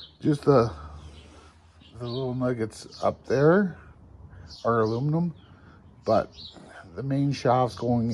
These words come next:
into it are all copper. I turn around and scratch them up, and, uh, yeah, they're copper.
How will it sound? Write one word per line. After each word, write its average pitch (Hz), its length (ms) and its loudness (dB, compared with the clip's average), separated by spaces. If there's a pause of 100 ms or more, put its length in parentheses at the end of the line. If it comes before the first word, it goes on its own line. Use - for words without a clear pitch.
into 151 440 2
it 147 120 0 (560)
are 92 140 6
all 113 180 6
copper. 92 580 -2 (1040)
I 113 140 0
turn 120 260 -6
around 117 360 -6
and 95 240 -14 (880)
scratch - 480 -4
them 117 220 -8
up, - 300 -6 (1400)
and, 113 380 -8
uh, 110 160 -2 (320)
yeah, 135 220 -4 (500)
they're 104 120 -6
copper. 120 440 -6